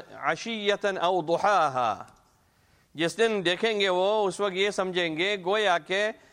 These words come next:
ایک صبح یا ایک شام گزار کے آئے ہیں، الا عشیۃ، یہ شام ایک گزار کے آئے ہیں، او ضحاہا، یا چاش کا وقت جو ہے نا، وہ گزار کے آئے ہیں، یعنی چھوٹا سا، تھوڑا سا وقت دنیا میں گزار کے آئے ہیں۔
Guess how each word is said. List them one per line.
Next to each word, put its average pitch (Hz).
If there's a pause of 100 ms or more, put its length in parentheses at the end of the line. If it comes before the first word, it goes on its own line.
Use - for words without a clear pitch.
(160)
ایک 214
صبح 220
یا 220
ایک 214
شام 220
گزار 202
کے 190
آئے 185
ہیں، 123 (840)
الا 185
عشیۃ، 214
یہ 180
شام 196
ایک 202
گزار 185
کے 170
آئے 139
ہیں، 107 (1160)
او 185
ضحاہا، 190
یا 190
چاش 202
کا 196
وقت 196
جو 180
ہے 220
نا، 220
وہ 214
گزار 196
کے 190
آئے 147
ہیں، - (920)
یعنی 185
چھوٹا 214
سا، 202
تھوڑا 208
سا 202
وقت 190
دنیا 196
میں 202
گزار 180
کے 160
آئے 135
ہیں۔ 98